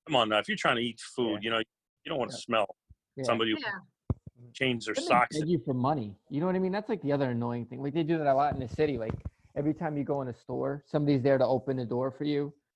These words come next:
Speaker 1: Oh,
Speaker 2: Like,
Speaker 1: yeah.
Speaker 2: you're going to the A T M. She had it the
Speaker 1: Mm-hmm.
Speaker 2: other day. She goes to the
Speaker 3: Oh, my
Speaker 2: A T M, the guy's
Speaker 3: God.
Speaker 2: like, "Can I get a dollar?" And she's like, "Yo, I just went to the A T M. They only give you, like, you know, twenties." He's like, "Well, I'll take a five."
Speaker 3: You know,
Speaker 2: Like,
Speaker 3: I got
Speaker 2: yeah.
Speaker 3: so mad.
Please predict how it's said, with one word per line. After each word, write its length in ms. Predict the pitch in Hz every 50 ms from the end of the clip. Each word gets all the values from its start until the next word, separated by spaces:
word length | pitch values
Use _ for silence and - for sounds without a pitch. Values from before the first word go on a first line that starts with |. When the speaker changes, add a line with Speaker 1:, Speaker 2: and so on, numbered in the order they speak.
| _ -
Speaker 1:
Oh, 80 | 135
Speaker 2:
Like, 160 | 131 117 104 -
Speaker 1:
yeah. 60 | - _ 151
Speaker 2:
you're 140 | 156 151 147
going 160 | 131 143 139 139
to 60 | 143
the 40 | 143
A 120 | 139 143 135
T 220 | - - 131 127
M. 300 | 127 127 135 147 151 147 - _ _ _ _
She 140 | - 185 175
had 140 | 170 175 175
it 80 | 156 156
the 60 | 170
Speaker 1:
Mm-hmm. 140 | 156 147 156
Speaker 2:
other 80 | 160 175
day. 120 | 156 120
She 120 | - -
goes 140 | 139 151 147 -
to 40 | -
the 60 | 214
Speaker 3:
Oh, 100 | 220 -
my 60 | - 180
Speaker 2:
A 40 | 170
T 60 | 170
M, 60 | 165 151
the 60 | 147
guy's 240 | 151 156 160 160 143
Speaker 3:
God. 60 | 147 147
Speaker 2:
like, 160 | 139 120 - _ _ _ _ _
"Can 100 | - 156 165
I 40 | 170
get 100 | 202 185
a 40 |
dollar?" 440 | 143 151 143 147 156 175 190 196 233 - _ _ _ - - - _ -
And 400 | 143 135 135 135 131 135 135 135 - - - - _ _
she's 160 | - - -
like, 140 | 190 - -
"Yo, 140 | 240 214
I 40 | 143
just 140 | 131 123 -
went 120 | 180 180 151
to 40 | 190
the 40 | 185 196
A 60 | 175
T 140 | - 226 247
M. 80 | 214
They 60 | 147
only 140 | 139 143 151
give 120 | 160 160 165
you, 100 | 170 160
like, 200 | 165 156 160 - _ _
you 80 | - 170
know, 120 | 151 131
twenties." 440 | - - 247 247 220 175 135 120 - -
He's 100 | 135 135
like, 100 | 143 131
"Well, 140 | 143 143 156
I'll 100 | 185 -
take 140 | - 185 -
a 40 | 135
five." 400 | - - 165 196 190 160 147 160 - _ _ _ _ _ - - - - - - -
Speaker 3:
You 80 | - -
know, 120 | 285 285
Speaker 2:
Like, 100 | 262 233 262 311
Speaker 3:
I 40 | 453
got 200 | - 427 - -
Speaker 2:
yeah. 60 | 269 - -
Speaker 3:
so 300 | 302 262 262 269 285 311
mad. 400 | 302 285 262 262 277 285 285 -